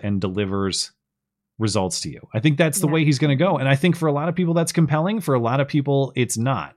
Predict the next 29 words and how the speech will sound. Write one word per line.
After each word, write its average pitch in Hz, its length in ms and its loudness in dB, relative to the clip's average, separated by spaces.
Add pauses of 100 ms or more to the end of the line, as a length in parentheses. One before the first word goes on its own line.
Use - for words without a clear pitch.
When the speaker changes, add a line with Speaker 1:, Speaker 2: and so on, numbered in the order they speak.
Speaker 1:
I, 117 160 -2 (1300)
I 147 140 4
have 180 120 6
a 165 40 2
hard 160 220 4
time 156 200 6
seeing 143 300 4
how 127 160 2
DeSantis 117 500 0
get, 123 220 -2 (720)
beats 139 300 2
Trump 127 380 0
in 117 140 0
the 101 60 0
primary. 85 500 -6 (140)
I, 117 140 -2 (300)
Speaker 2:
Uh, 202 80 4
Speaker 1:
but 185 160 4
Speaker 2:
it's 214 120 2
Speaker 1:
we're, - 120 4
Speaker 2:
not 165 160 2
gonna, - 120 -8
it's 160 140 -10
definitely 147 300 -6
Speaker 1:
we're 175 100 4
a 180 60 6
year 180 200 2
out, 160 300 -4 (160)
so 95 460 -4